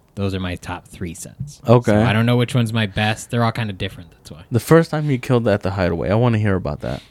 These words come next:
Speaker 1: Um, it, it wasn't anything special. I wasn't like, "I'm gonna crush it." I
Speaker 2: Do you need a splitter, by the way?
Speaker 1: No, I'm good.
Speaker 2: Okay.
Speaker 1: Um, I, I, I went, it was a regular day,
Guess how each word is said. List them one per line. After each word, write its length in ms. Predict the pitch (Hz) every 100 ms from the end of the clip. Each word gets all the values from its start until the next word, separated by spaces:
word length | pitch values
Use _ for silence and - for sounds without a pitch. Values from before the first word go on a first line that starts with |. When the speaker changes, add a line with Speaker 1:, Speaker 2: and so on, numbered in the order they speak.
| _ _
Speaker 1:
Um, 640 | 117 117 123 123 123 120 110 _ _ _ _ _ _ _ _ _ _
it, 240 | 98 120 135
it 80 | 127
wasn't 460 | 120 135 156 180 - -
anything 480 | 127 139 131 139 127
special. 440 | - 127 113 110
I 80 | 95
wasn't 300 | 98 107 117
like, 140 | 113
"I'm 80 | 110
gonna 120 | 110
crush 360 | 101 - 101 -
it." 100 | 107
I 280 | 82 101 104
Speaker 2:
Do 640 | - - - - - -
you 40 | 113
need 220 | 117 117
a 420 | 113 101 95 92
splitter, 420 | - - 95 110
by 180 | 104 101
the 100 | 98
way? 160 | 104 120 - 82
Speaker 1:
No, 120 | 76
I'm 140 | -
good. 160 | - - - - - -
Speaker 2:
Okay. 300 | 82 - - -
Speaker 1:
Um, 460 | 98 101 101 95 92 - -
I, 120 | 107
I, 640 | 104 104 113 110 - 104
I 20 |
went, 440 | 113 123 131 131 131
it 80 | 123
was 120 | 123
a 80 | 135
regular 320 | 139 147 139
day, 260 | 123 131